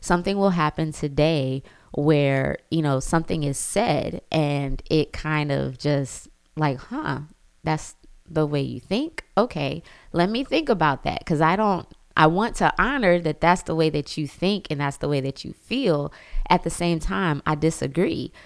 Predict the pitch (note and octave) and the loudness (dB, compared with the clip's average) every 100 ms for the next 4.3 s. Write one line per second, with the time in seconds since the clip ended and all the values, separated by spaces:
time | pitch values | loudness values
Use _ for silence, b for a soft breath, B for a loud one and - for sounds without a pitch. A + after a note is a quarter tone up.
0 | B - F3+ F#3 A3 G3 F#3+ F3+ F3+ D3+ | B 2 4 6 6 4 0 2 0 0
1 | D3 A#3 C#4 G3+ F3 E3+ - D#3+ D#3 F3 | 0 0 2 0 2 0 0 -2 0 0
2 | E3 D#3+ D3 - C#4+ E4 F4 E4+ C#4+ G4 | 0 0 -2 0 -2 0 -2 -2 2 2
3 | E4 - - - B3+ B3 B3+ A#3+ G#3+ - | 2 0 -2 2 2 2 -2 -2 0 0
4 | C4 C#4 | 0 0